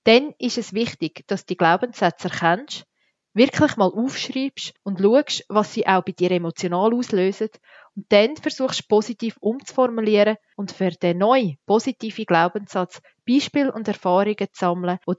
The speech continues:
dir zeigen, dass der neue und positive Glaubenssatz wahr ist. Und nachher, dass dir den Satz verinnerlichst und somit immer wieder in Gedanken rufst,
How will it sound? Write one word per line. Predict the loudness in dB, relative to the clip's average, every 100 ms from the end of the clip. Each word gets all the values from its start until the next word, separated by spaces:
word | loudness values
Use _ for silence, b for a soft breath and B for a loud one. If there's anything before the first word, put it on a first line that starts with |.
| -4
dir |
zeigen, | -2 0 2 0 -4 -6 -4
dass | -4 0
der | 0
neue | 0 2 2 0 -2 -6
und | -8
positive | -4 -4 -4 -10 -8 -2
Glaubenssatz | 0 2 0 -6 -6 -6 -8 -20 _
wahr | -6 -2 -2 -4
ist. | -12 -14 -18 _ _ _ _ _ _ -8
Und | 2
nachher, | 4 4 4 2 0 _ _
dass | -6
dir | 0 2
den | 2
Satz | 4 4 2 0
verinnerlichst | 2 2 0 -6 -8 -10 -16 -18 _
und | -4
somit | 0 0 -2 -2
immer | 0 2 2
wieder | 0 -2
in | -2
Gedanken | 2 2 2 -2 -4 -2
rufst, | -4 -8 -16